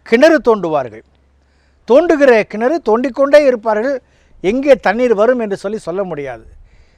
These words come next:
ஆனால் ஏதோ ஒரு இடத்துல ஒரு சிறிய கல் அடைத்திருக்கும். அந்த கல்லை எடுத்தால் உடனே அங்கே நீரூற்று பீறிட்டு வர ஆரம்பிக்கும். சில குடும்பங்களில் திருமணமாகாத மக்கள் அநேகர் இருப்பார்கள்.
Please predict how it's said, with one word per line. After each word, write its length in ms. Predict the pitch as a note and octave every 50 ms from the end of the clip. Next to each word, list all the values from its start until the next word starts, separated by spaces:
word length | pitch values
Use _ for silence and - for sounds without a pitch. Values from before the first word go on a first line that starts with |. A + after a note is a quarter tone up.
| _ _
ஆனால் 260 | C#4 E4+ F#4 F#4 D#4+
ஏதோ 340 | B3 B3 C4+ D#4+ F4+ F4+ G4+
ஒரு 340 | G4+ G4+ G4 F#4+ F4+ E4 D#4
இடத்துல 320 | D4+ D4+ B3 - C4+ D4+
ஒரு 180 | E4 D#4 C#4+ A#3
சிறிய 320 | - - C#4 D4+ D4 C4
கல் 240 | - - G#3+ B3 C4+
அடைத்திருக்கும். 600 | A#3 G3+ G#3 B3 C4+ G#3+ - A3+ G#3+ G3+ - C#4
அந்த 180 | C4+ B3 G#3 F#3+
கல்லை 300 | - F3+ A3 C4+ C4+ A#3+
எடுத்தால் 520 | G3+ G3 G3+ G#3+ - - C4+ D#4 D4+ - _ _ _ _ _ _ _ _ _ _ _ _ _ _ _ _
உடனே 280 | - A3 C#4 D4+ F4 F4
அங்கே 220 | E4+ D4+ C#4 A#3+
நீரூற்று 600 | G#3+ A3 B3+ C4+ C4+ C4 - - A3 F#3+ D3+ B2+ A2+ - - - - - - - - - - -
பீறிட்டு 360 | B3 D#4 E4 E4 D#4 A3 C4+
வர 160 | A#3 A3 G3
ஆரம்பிக்கும். 540 | F#3 F3 E3 D#3+ C#3+ C3+ C3 - - B2 A2+ - - - - - - - - - - - - - -
சில 340 | - - - C4+ D#4+ F#4 F#4
குடும்பங்களில் 720 | C4+ - C#4 C4+ C4 C4 A#3+ A3+ A3 G#3 A3 C4 D4 D4
திருமணமாகாத 1040 | - - B3+ C#4+ D4 C#4+ C4+ B3 A3+ A3+ A3+ G#3+ A3 B3+ C4+ C#4 C#4 C#4 C4 A3+ F#3 - _ _ _ _
மக்கள் 320 | - F#3 G#3+ _ - C4+
அநேகர் 400 | A#3+ F#3+ F3 G#3 B3 C4+ C4+ C4
இருப்பார்கள். 520 | A#3 G3+ G3 E3+ F#3+ F3 D#3 C#3 B2 A#2